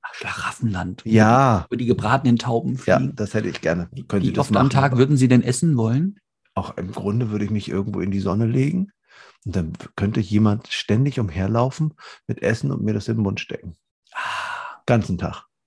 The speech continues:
Speaker 2: Von
Speaker 1: Ganzen
Speaker 2: morgens bis abends.
Speaker 1: Oh, das würde wahrscheinlich für so ein All-Inclusive sprechen.
Speaker 2: Ach, darüber gibt's noch mehr?
Speaker 1: Ja, da ist alles, alles, alles inklusive. Und in den guten Häusern kommt wirklich der Kellner vorbei und bringt Ihnen das.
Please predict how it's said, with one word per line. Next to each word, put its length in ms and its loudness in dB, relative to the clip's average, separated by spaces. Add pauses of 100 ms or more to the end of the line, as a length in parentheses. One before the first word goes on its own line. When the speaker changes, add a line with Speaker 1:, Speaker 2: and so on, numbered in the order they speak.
(140)
Speaker 2:
Von 100 -4
Speaker 1:
Ganzen 80 2
Speaker 2:
morgens 240 0
bis 120 -6
abends. 340 -6 (600)
Speaker 1:
Oh, 40 -6
das 180 -4
würde 180 0
wahrscheinlich 360 2
für 100 2
so 80 4
ein 140 8
All-Inclusive 680 0
sprechen. 540 -8 (320)
Speaker 2:
Ach, 180 -6
darüber 400 0
gibt's 260 -6
noch 180 2
mehr? 440 2 (1120)
Speaker 1:
Ja, 300 -4
da 100 -4
ist 200 -6
alles, 500 -2
alles, 380 2
alles 260 2
inklusive. 640 0 (320)
Und 140 6
in 120 2
den 240 2
guten 400 0
Häusern 360 2
kommt 240 0
wirklich 200 0
der 100 -4
Kellner 360 0
vorbei 320 -2
und 260 4
bringt 440 -2
Ihnen 240 -8
das. 400 -20